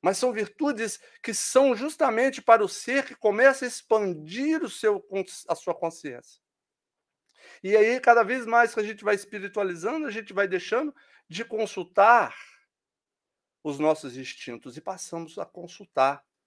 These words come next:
as leis de Deus que está dentro da nossa consciência.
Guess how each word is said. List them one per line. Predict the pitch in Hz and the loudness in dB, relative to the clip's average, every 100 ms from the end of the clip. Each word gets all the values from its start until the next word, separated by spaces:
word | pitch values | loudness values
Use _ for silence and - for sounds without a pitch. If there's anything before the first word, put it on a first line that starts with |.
| _ _ _ _ _ _ _ _ - | _ _ _ _ _ _ _ _ -2
as | 123 107 | 0 0
leis | 110 131 135 | -6 -6 -6
de | 139 | -8
Deus | 120 120 117 | -10 -10 -10
que | - | -16
está | - 123 | -10 -8
dentro | 117 131 202 143 | -6 -6 -6 -8
da | 131 | -6
nossa | 127 170 214 262 269 _ _ _ _ | -4 -4 -2 -4 -6 _ _ _ _
consciência. | - 185 175 - 147 - - | -20 -18 -16 -16 -18 -18 -20